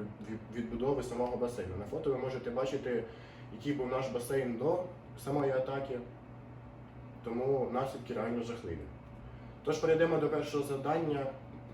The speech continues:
У нас на меті буде обґрунтувати найбільш оптимальну форму будівлі, е, при заданій бічній поверхні, що відповідає кількості цеглин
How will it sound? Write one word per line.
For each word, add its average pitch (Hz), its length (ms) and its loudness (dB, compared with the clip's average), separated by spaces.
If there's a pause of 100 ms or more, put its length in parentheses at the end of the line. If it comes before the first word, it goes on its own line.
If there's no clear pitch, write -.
(160)
У 113 40 -4
нас 135 220 0
на 131 80 0
меті 127 260 -2
буде 123 200 0
обґрунтувати 120 580 2
найбільш 120 320 -2
оптимальну 120 480 0
форму 127 220 -2
будівлі, 92 460 -4 (560)
е, 98 260 -2
при 120 140 -2
заданій 120 580 0 (140)
бічній 143 320 -2
поверхні, 139 580 2
що 113 140 -6
відповідає 113 460 2
кількості 120 460 -4 (200)
цеглин 131 380 2